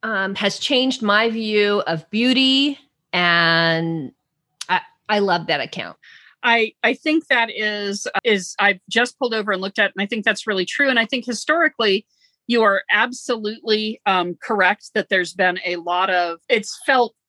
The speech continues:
Speaker 2: very hard to see large bodies in positive light. I will note that one of my favorite, one of my favorite photographers of fat bodies is the late lamented Leonard Nimoy.
Speaker 1: Oh,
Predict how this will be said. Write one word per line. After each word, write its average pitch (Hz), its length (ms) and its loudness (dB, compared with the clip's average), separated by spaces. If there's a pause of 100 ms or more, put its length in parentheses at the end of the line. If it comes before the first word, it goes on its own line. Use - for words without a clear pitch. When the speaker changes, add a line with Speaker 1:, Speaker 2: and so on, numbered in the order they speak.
(120)
Speaker 2:
very 214 360 4
hard 196 480 0
to 202 100 -10
see 175 420 -4 (140)
large 185 420 0
bodies 165 560 -4
in 160 400 -6
positive 170 420 -2
light. 165 340 -2 (360)
I 220 100 4
will 285 240 4
note 220 340 2
that - 140 0
one 226 120 -2
of 214 120 -6
my 208 240 -2 (200)
favorite, 226 580 0 (560)
one 240 140 0
of 233 80 0
my 214 180 2
favorite 226 540 -2
photographers 202 640 -2
of 190 100 -6
fat 185 240 0
bodies 170 640 -2 (540)
is 185 300 2
the 170 420 2
late 208 280 0
lamented 190 680 0
Leonard 190 380 -2
Nimoy. 160 520 -6 (380)
Speaker 1:
Oh, 302 560 2